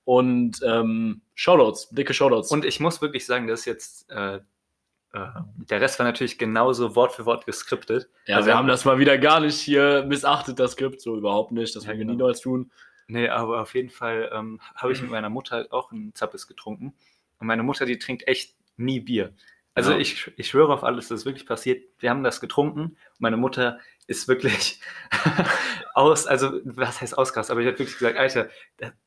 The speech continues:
Speaker 2: die hat natürlich, Ey, Lino, Alter, das ist
Speaker 1: <laughs> „Ey, Lino, komm mal rum, Bruder, das ist echt gut.“
Speaker 2: Halt wirklich
Speaker 1: Hadam.
Speaker 2: leck-, das ist richtig, richtig lecker. Das Beste, was sie seit langem getrunken hat. Und, äh,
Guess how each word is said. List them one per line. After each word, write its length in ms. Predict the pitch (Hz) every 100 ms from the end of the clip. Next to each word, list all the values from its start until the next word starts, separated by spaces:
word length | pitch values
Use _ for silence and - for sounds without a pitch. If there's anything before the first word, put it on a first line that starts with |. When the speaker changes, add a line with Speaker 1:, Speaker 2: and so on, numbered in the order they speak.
| _ -
Speaker 2:
die 60 |
hat 120 | 117
natürlich, 360 | 113 - 117 -
Ey, 180 | 151 170
Lino, 280 | 170 170 160
Alter, 280 | 147 - 196
das 180 | -
ist 220 | - - 247
Speaker 1:
<laughs> 180 | 214
„Ey, 80 | 240
Lino, 320 | 202 185 208
komm 140 | 175 180
mal 120 | 170
rum, 240 | 170 190
Bruder, 340 | 165 165 160 139
das 280 | 139 135 143
ist 140 | 135
echt 240 | 156 147 160
gut.“ 200 | 156 - _ _ _ -
Speaker 2:
Halt 220 | 131 110
wirklich 220 | 131 -
Speaker 1:
Hadam. 300 | 107 113 113
Speaker 2:
leck-, 80 | 98 -
das 160 | 123
ist 180 | - - -
richtig, 640 | 127 165 165 - 143 - 117 110
richtig 420 | 147 151 135 -
lecker. 200 | 127 110
Das 260 | 110 - _ _
Beste, 280 | - 123 -
was 140 | 123 -
sie 80 |
seit 180 | 117 110
langem 200 | 117 123
getrunken 360 | 120 - 120 -
hat. 160 | 113 - _ _ _ _ _
Und, 420 | - 117 110 - -
äh, 340 | 110 107 104